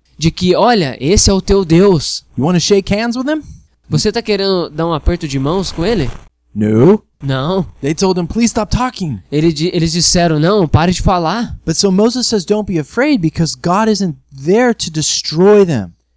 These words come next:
Speaker 1: Mas Moisés disse pra eles não terem medo, porque Deus não estava ali pra destruí-los.
Speaker 2: God is revealing himself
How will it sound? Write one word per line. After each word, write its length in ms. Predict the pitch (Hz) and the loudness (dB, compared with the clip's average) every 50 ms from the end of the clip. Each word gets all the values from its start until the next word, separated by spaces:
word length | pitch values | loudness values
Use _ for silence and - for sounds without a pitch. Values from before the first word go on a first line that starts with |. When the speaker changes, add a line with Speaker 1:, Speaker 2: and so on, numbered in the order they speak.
| _ - - _ | _ -20 -20 _
Speaker 1:
Mas 140 | - 147 156 170 | -14 -12 -8 -6
Moisés 480 | 175 175 160 143 170 190 226 233 196 | -4 -4 -2 -2 -2 0 0 -2 -2
disse 160 | 165 190 - | -2 -4 -6
pra 160 | - - 170 180 | -4 -4 -2 -2
eles 200 | 185 185 165 151 | -2 -2 -2 -2
não 120 | 160 160 165 | -4 -4 -4
terem 240 | - 180 160 151 143 | -4 -4 -4 -4 -4
medo, 340 | 135 139 170 208 214 165 160 | -4 -2 -2 -2 -2 -4 -6
porque 300 | - 165 151 - 180 165 | -8 -8 -6 -4 -4 -4
Deus 240 | 147 180 190 190 180 | -2 -2 -2 -2 -2
não 100 | 196 202 | -2 -2
estava 380 | 196 - - 202 202 202 190 | -2 -2 -4 -4 -6 -4 -4
ali 180 | 180 160 180 190 | -2 -2 -2 -2
pra 180 | - 175 170 | -2 -2 -2
destruí-los. 800 | 165 165 175 - - 190 165 151 156 170 190 170 135 117 - - - | -2 -2 -2 -4 -2 -2 0 2 2 2 2 2 0 -2 -4 -8 -6
Speaker 2:
God 240 | 120 147 151 175 220 | -4 -2 0 0 0
is 80 | 208 165 | 0 2
revealing 500 | 175 165 127 135 180 220 285 330 330 294 | 0 0 0 0 0 0 2 2 2 0
himself 520 | 233 175 139 - - 131 110 110 143 - | 0 0 -2 -2 -2 -2 -2 -4 -4 -8